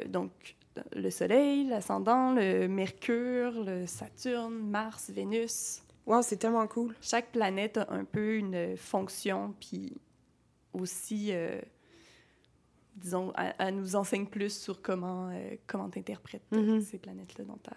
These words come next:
Speaker 1: dans ta carte.
Speaker 2: Malade.
Speaker 1: Ah, le dernier truc, là, je suis vraiment comme dans la lune en Cancer, mais justement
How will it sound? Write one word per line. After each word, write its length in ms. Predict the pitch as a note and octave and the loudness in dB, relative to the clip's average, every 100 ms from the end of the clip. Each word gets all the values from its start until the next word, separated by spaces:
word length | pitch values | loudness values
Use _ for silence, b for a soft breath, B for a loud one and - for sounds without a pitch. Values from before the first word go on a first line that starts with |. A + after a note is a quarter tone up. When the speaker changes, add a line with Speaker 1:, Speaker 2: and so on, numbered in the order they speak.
| - _ - | -16 _ -16
Speaker 1:
dans 80 | F#3+ | -14
ta 120 | F#3+ | -14
carte. 440 | - - - _ - _ - | -14 -16 -18 _ -20 _ -6
Speaker 2:
Malade. 460 | G#3+ G3+ G3 G3 G3+ b b b b - | -2 -2 -4 -8 -14 b b b b -10
Speaker 1:
Ah, 160 | A#3+ C4 - | -8 -6 -4
le 140 | F#3 | -2
dernier 340 | F#3 C4+ D4 A#3+ | 0 2 2 0
truc, 440 | - C4 C4 - - | -2 -2 -4 -10 -8
là, 140 | G3+ | -8
je 60 | G#3 | -6
suis 180 | - F#3 | -6 -6
vraiment 260 | F#3+ A3 | -4 -4
comme 280 | B3+ A#3+ G#3+ | -4 -4 -4
dans 120 | G3 F#3+ | -6 -4
la 120 | F3+ | -2
lune 180 | G3 A#3+ | -2 -2
en 80 | |
Cancer, 400 | G3+ F#3+ F3+ A3 | -2 -6 -2 0
mais 160 | B3+ A3 - _ - | 0 -2 -6 _ -10
justement 560 | F3 F3 - G3 G3 | -8 -6 -6 -4 -4